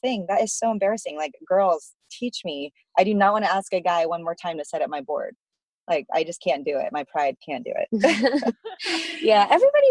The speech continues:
Speaker 2: rides something different, but generally, I would say everyone's on sort of, like, the traditional
Speaker 1: A little bit wider, I'd
Speaker 2: board.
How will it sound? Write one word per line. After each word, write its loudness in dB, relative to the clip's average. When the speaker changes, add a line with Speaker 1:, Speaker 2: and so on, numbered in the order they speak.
Speaker 2:
rides 0
something -6
different, -4
but -8
generally, -2
I 0
would -6
say -6
everyone's -6
on -4
sort -6
of, -10
like, -4
the -12
traditional -8
Speaker 1:
A -14
little 2
bit 6
wider, 6
I'd -4
Speaker 2:
board. -6